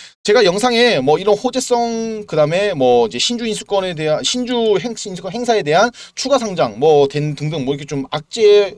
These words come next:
호재 다 말씀드렸는데 결론적으로 오른다고 말씀드렸어요. 문제는 영상 끝나면 다 까먹을걸요? 맞죠? 네, 원래 그렇습니다.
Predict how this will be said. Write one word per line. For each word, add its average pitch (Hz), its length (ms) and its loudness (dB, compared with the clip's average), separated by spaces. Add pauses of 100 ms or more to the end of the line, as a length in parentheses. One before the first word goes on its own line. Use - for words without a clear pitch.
(120)
호재 214 160 0
다 185 140 -6
말씀드렸는데 139 520 -6
결론적으로 156 640 -2 (220)
오른다고 165 360 0
말씀드렸어요. 90 540 -12 (500)
문제는 143 440 -2
영상 135 240 -2
끝나면 156 180 0
다 120 100 -6
까먹을걸요? 147 600 -2 (560)
맞죠? 113 380 -8 (720)
네, 107 260 -4
원래 120 200 -4
그렇습니다. 127 600 -10